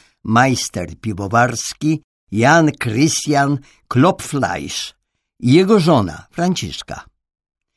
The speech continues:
Ich syn – Jan Beniamin Wilhelm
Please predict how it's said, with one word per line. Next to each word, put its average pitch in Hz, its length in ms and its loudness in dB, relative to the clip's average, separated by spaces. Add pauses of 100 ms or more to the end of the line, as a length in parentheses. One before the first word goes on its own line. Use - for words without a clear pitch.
(220)
Ich 110 280 -2
syn – 143 380 2 (400)
Jan 127 440 2
Beniamin 104 920 0
Wilhelm 113 640 -4